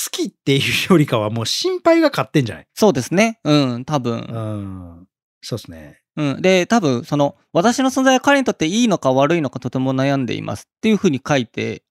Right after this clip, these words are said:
Speaker 2: あるんですけど、多分いいも悪いもないですよね。
Speaker 1: うん。
Speaker 2: その、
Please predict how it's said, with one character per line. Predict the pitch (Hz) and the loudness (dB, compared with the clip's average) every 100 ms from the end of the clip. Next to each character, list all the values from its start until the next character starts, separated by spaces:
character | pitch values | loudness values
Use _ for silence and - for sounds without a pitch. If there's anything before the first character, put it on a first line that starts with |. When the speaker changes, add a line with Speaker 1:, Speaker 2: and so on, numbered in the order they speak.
| _ - | _ 0
Speaker 2:
あ | 143 | 0
る | 131 | 0
ん | |
で | 117 | -4
す | 113 | -8
け | 127 | -10
ど、 | 120 120 - | -8 -8 -2
多 | 233 | 0
分 | 165 | 0
い | - 277 | 2 4
い | 269 | 4
も | 131 | 4
悪 | 120 139 185 | 2 4 4
い | 175 | 4
も | 123 | 0
な | 117 165 | 2 2
い | 139 | 0
で | - | -6
す | - | -14
よ | |
ね。 | - 147 - | -20 -14 -8
Speaker 1:
う | |
ん。 | 113 107 | -6 -6
Speaker 2:
そ | 101 | -8
の、 | 98 95 | -8 -12